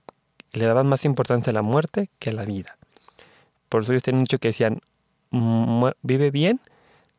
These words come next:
para que mueras mejor". O sea, como decir, vive bien para que honres tu muerte y cuando te mueras vayas a un lugar maravilloso, y los enterraban,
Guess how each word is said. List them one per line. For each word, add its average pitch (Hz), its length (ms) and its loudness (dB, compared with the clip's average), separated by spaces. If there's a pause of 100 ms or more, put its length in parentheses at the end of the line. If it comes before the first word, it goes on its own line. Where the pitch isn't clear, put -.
(260)
para 117 180 -6
que 110 120 -4
mueras 110 300 0
mejor". - 380 -10 (160)
O - 20 -20
sea, 113 200 -4
como 113 180 -2
decir, 107 320 -2 (220)
vive 120 320 -2
bien 151 340 0 (560)
para 110 160 -6
que - 240 -4
honres 135 400 2
tu 127 100 -6
muerte 123 560 -2
y 131 100 -8
cuando 110 280 -8
te - 140 -10
mueras 156 520 0 (520)
vayas 113 260 -2
a 123 60 0
un 117 80 2
lugar 117 260 2
maravilloso, 131 1300 0 (360)
y 110 60 -4
los 107 120 -2
enterraban, 110 540 2